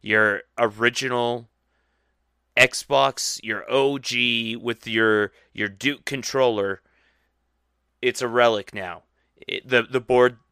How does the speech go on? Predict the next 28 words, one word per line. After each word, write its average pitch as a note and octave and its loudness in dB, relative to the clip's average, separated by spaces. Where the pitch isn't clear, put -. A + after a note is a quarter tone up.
could A#2 -2
be A2+ -2
ruined G#2+ -4
unless G#2+ -2
you've C#3+ -6
been D3+ -2
checking D#3+ 0
on G#2+ -2
it A2 -8
and, G#2+ -10
you A#2 -6
know, G2+ -6
opening C#3 -2
it C3+ -8
up B2+ -4
and A2 -12
checking A2 -2
those A#2 -8
capacitors A#2 -2
or G2+ -8
swapped A2+ -4
them A#2+ -6
out. A2 -4
You G#2+ -4
know, F#2+ -6
P G2 0
S G#2 0
three. B2 -2